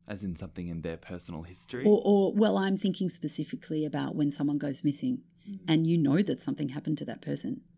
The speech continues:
Speaker 1: Oh,
Speaker 2: but you
Speaker 1: yeah.
Speaker 2: don't know what it is and, and what it means for people to have to go on living their lives really in a, in a, a world, their own world, which has,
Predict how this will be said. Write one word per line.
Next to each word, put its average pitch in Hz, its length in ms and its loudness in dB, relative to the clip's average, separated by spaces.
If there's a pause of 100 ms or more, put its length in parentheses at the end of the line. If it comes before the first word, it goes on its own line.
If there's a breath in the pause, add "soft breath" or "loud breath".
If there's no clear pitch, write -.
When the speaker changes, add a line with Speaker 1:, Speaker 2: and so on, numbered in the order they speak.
Speaker 1:
Oh, - 220 -14
Speaker 2:
but - 120 0
you 156 120 4
Speaker 1:
yeah. 160 60 0
Speaker 2:
don't 143 220 4
know 165 140 4
what 135 160 0
it 131 140 -4
is - 280 -6 (240)
and, 147 380 2
and 156 160 2
what 151 140 0
it - 100 -2
means 143 360 4
for - 120 -6
people 147 360 -8 (120)
to 151 120 -10
have 156 220 -8
to 147 120 -8 (640)
go 143 200 0
on 143 140 4
living 143 220 2
their 139 120 0
lives 139 640 -4 (220)
really 143 440 0
in 139 300 -2
a, 135 300 -4
in 143 100 -2
a, - 1400 -10
a 156 40 -6
world, 139 480 -4
their 139 200 -2
own 156 240 2
world, 123 300 -4
which 139 200 -6
has, 127 260 -6